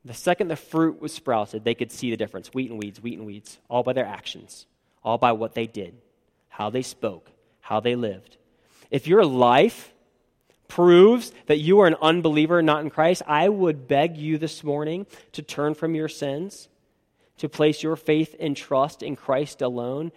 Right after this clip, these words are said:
who came and gave his life to die the death that you and I deserved,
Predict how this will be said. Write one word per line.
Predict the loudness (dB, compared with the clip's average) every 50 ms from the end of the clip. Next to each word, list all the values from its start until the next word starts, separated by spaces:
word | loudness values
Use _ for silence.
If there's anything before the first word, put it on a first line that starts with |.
| _ _ _
who | -6 -6 -6
came | -6 -10 -8 -6 -4 -4 -4 -6 -6 -8 -12 -16 _ _ _ _ _ _ _ _
and | -8 -8 -8 -4
gave | -2 0 0 0 -2 -4
his | -6 -8 -6 -4
life | -4 -4 -4 -4 -10 -16 _
to | -16 -8
die | -6 -4 -4 -2
the | -2 -4
death | -6 -4 -2 -2 -2 -2 -2 -4
that | -6 -6 -6
you | -6 -8 -8 -8
and | -6 -6
I | -6 -6 -8
deserved, | -8 -10 -10 -10 -10 -10 -10 -12 -16 -20 _